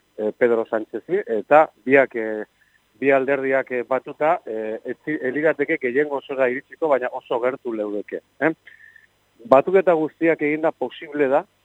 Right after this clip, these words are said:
gobernu bat egitea Espainian, eh, eh, alderdi independentistak, eh,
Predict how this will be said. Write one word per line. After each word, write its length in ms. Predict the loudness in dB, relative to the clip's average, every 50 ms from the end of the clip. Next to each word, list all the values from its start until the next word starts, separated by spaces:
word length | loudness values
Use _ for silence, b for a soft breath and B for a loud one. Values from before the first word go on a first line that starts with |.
| _ -4
gobernu 380 | -2 0 0 0 0 -2 -2
bat 160 | -2 -2 -2 -2
egitea 300 | -4 -4 -2 -2 -4 -4
Espainian, 460 | -4 -4 -8 -6 -6 -4 -6 -6 -6 -10 _ _ _
eh, 320 | -10 -8 -8 -6 -8 -8 -12 -14 _ _ _ _ _ _ 0
eh, 400 | 2 4 4 6 4 4 4 6
alderdi 500 | 6 6 6 6 4 4 4 4 2 0 0
independentistak, 920 | -2 0 0 0 0 0 -2 -2 -2 -4 -4 -8 -8 -4 0 0 0 0 -4 -20 -20 -20 -16 -8
eh, 400 | -6 -6 -6 -6 -6 -8 -10